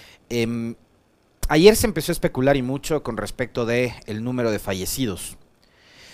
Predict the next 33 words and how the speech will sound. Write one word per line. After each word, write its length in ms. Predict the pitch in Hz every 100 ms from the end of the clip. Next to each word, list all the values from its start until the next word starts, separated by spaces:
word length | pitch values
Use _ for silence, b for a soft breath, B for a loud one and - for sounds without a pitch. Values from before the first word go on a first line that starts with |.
| b b b b b _ _ -
Que 140 | 123
si 120 | -
son 240 | 120 135 131
ciento 400 | - 127 104 110
dieciséis, 720 | 104 - 101 175 180 180 -
ciento 340 | - 113 104 107
dieciocho, 520 | 95 - 147 147 120
la 100 | 98
cifra 340 | - 107 101
oficial, 460 | 95 - - 139 143
la 80 | 117
que 80 | 107
han 80 |
entregado 560 | 101 98 98 104 101 95
las 160 | 92 92
autoridades, 680 | 92 101 127 156 160 - - b b b
o 100 | -
si 80 | 160
son 220 | 151 185
trescientos. 960 | - 180 147 - 196 214 - - - - - b b b b b b b b b b _ _ _ _
Si 160 | - 180
no 80 |
hay 80 | 226
confirmación 880 | 240 226 180 147 131 160 165 160 160 -
y 80 | 117
si 140 | 131
la 80 | 127
información 760 | 123 127 117 113 - 151 151 - -
no 180 | 135
sale 320 | 160 170 151 110
de 80 |
fuentes 400 | 101 131 127 113
oficiales, 720 | 98 - - 127 123 120 -